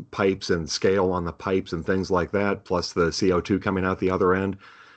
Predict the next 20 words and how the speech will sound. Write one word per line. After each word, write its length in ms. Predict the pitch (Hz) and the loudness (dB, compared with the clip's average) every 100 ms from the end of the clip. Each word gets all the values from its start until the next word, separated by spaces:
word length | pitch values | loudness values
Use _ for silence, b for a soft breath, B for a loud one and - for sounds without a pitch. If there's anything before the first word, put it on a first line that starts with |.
| B | B
With 180 | 95 87 | 2 2
solar 420 | - 98 95 98 | 4 4 6 4
and 120 | 90 90 | 4 2
wind, 260 | 98 104 | 0 0
you've 140 | 90 80 | -2 0
got 240 | 95 - | -2 0
the 100 | 95 | -2
waste 320 | 87 95 - | 0 -2 0
that 100 | 98 | -4
comes 280 | - 98 95 | -2 -4 -2
from 160 | 104 90 | -2 -2
manufacturing 840 | 95 98 90 95 104 95 90 90 | -2 -2 0 -2 0 0 0 -2
the, 160 | 87 | -4
the 140 | 85 87 | -4 -4
wind 260 | 85 95 | -2 -4
turbines 540 | 92 98 95 98 98 95 | 0 2 4 2 -2 -4
and 120 | 85 | -4
the 60 | 78 | -4
solar 360 | 123 180 156 | -6 -2 -2
cells. 420 | - 80 80 90 | 0 -2 -2 -6